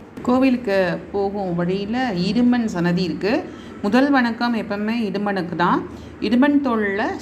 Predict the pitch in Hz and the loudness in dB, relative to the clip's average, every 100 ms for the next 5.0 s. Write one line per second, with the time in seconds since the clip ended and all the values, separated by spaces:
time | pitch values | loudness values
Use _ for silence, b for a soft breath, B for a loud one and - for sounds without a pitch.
0 | - - - 247 240 240 233 208 214 202 | -6 -4 -2 0 2 0 0 0 0 -2
1 | 196 208 160 175 220 196 208 208 175 175 | -2 -2 0 0 0 0 0 0 2 2
2 | 190 214 175 - - 190 175 180 254 320 | 2 2 0 -4 -4 -2 0 0 0 -2
3 | B B 190 190 190 196 208 202 196 214 | B B 0 2 2 2 0 0 0 0
4 | 220 190 175 170 175 175 214 180 180 | 0 -2 -4 -4 -2 -2 0 0 2